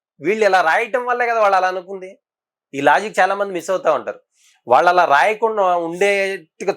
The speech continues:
చొరవ చూడ-, ఇప్పుడు మన కేసీఆర్ గారు ఉన్నారు, కేసీఆర్ గారు ఉన్నప్పుడు మీడియా ఎంత కంట్రోల్లో ఉంది? ఎవరన్నా రాశారా?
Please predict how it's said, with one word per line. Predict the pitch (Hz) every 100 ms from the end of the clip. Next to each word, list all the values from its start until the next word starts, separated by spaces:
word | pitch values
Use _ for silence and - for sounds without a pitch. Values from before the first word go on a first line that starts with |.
| 170
చొరవ | 175 185
చూడ-, | 180
ఇప్పుడు | 127 147
మన | 143 147 143 143 139 135 - -
కేసీఆర్ | 156 180 196
గారు | 185
ఉన్నారు, | 151 135 127 127 _ _ _
కేసీఆర్ | 135 143 185
గారు | 185 175
ఉన్నప్పుడు | 170 160 180 190
మీడియా | 147 156 180
ఎంత | 156 151
కంట్రోల్లో | 156 151 170 165
ఉంది? | 147 147 160 - _ _ _ _ -
ఎవరన్నా | 123 131 127
రాశారా? | 135 170 170 208